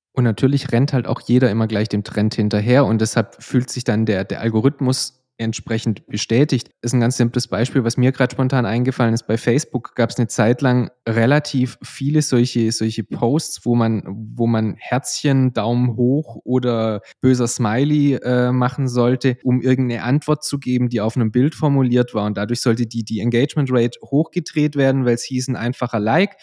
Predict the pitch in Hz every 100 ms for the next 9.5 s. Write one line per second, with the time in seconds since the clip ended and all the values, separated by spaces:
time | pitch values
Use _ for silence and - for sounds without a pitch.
0 | - - _ 131 143 151 - 139 127 117
1 | 123 156 135 127 127 117 117 127 131 117
2 | 117 143 - 139 135 101 107 113 113 117
3 | 104 113 113 104 - - - 113 - 104
4 | 101 - 117 110 120 131 - 123 120 113
5 | 131 147 117 120 117 139 151 147 127 131
6 | 131 120 110 123 120 - 117 123 131 143
7 | 139 127 123 - - 127 - 127 123 101
8 | 120 - 113 127 - 117 - 120 - 107
9 | 117 139 151 139 135